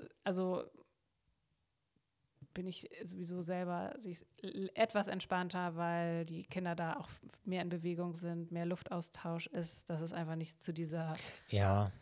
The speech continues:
Speaker 2: und man kann ja Spiele auch abwandeln. Also, also, kla-, also vielleicht kann man jetzt nicht in dem Sinne Tickerklasse spielen, aber man kann, also Verstecken zum Beispiel ist ja ein kontaktarmes Spiel. Also du kannst ja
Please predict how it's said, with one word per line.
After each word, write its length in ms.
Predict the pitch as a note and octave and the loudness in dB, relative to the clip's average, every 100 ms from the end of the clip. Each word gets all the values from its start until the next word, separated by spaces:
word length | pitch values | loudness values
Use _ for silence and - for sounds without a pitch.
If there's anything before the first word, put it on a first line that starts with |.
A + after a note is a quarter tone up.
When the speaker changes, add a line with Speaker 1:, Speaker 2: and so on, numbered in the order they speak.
| - - - | -18 -20 0
Speaker 2:
und 220 | C3 C#3 | 2 6
man 180 | C#3+ B2+ | 6 8
kann 180 | C#3+ D#3+ | 10 10
ja 140 | D3 | 8
Spiele 500 | - - D3+ D3 - | 6 6 6 8 6
auch 100 | A#2+ | 4
abwandeln. 580 | - C3+ C3+ B2+ A#2+ B2+ | 2 6 6 8 6 6
Also, 180 | B2 B2 - - - - | 6 4 0 -14 -16 6
also, 240 | C3 C3 - G3 | 10 10 6 -2
kla-, 200 | B2+ - - - - - | 2 2 0 -12 -12 2
also 280 | B2+ C3 - - _ _ _ _ _ - | 4 4 -2 -14 _ _ _ _ _ -2
vielleicht 280 | A#2+ B2 | 4 6
kann 120 | - C#3 | 10 10
man 80 | |
jetzt 100 | C3+ | 10
nicht 120 | C3+ B2+ | 8 8
in 80 | B2 | 10
dem 200 | C#3 C3+ | 10 10
Sinne 240 | B2+ A#2+ | 8 8
Tickerklasse 680 | - D#3 C3 - A#2 G2+ A2+ | 6 8 8 8 4 4 2
spielen, 320 | - A2+ G#2+ | 4 6 6
aber 120 | A2 | 6
man 80 | A2+ | 4
kann, 140 | - | 4
also 220 | A#2 G#2+ A2+ | 2 4 2
Verstecken 500 | G#2+ - C#3 - B2+ | 0 6 4 6 2
zum 180 | D#3+ | 4
Beispiel 540 | D3 D3 - F3+ F3+ F3+ - - - - | 6 4 4 4 4 2 -4 -16 -16 -4
ist 180 | C#3 - | 0 4
ja 180 | C#3+ | 4
ein 440 | - B2+ C3 C#3 - | 6 4 4 0 0
kontaktarmes 720 | D3 C3+ B2 - F2+ G2 B2 - - | 4 6 6 2 0 -2 -6 -12 -8
Spiel. 380 | - - F#2 F2 | -8 0 0 2
Also 140 | G2+ G2 | 0 -2
du 60 | |
kannst 260 | - A2 - | 2 2 6
ja 260 | B2+ B2+ | 6 6